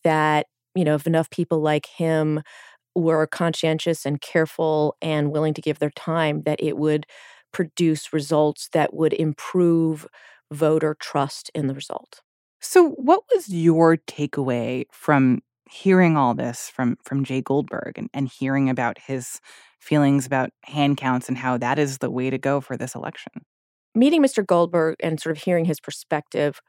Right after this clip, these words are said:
Speaker 1: really crystallized for me that there has been such an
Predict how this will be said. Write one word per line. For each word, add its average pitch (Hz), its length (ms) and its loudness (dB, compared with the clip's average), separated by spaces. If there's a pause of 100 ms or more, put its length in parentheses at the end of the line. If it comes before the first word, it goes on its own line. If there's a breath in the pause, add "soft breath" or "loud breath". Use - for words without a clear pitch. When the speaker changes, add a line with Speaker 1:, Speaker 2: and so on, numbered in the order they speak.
Speaker 1:
really 185 160 2
crystallized 151 640 -2
for - 200 -4
me 156 560 -2 (1200 soft breath)
that 170 420 4 (380)
there 185 280 4
has 180 160 2
been 170 260 2
such - 520 0
an 226 100 0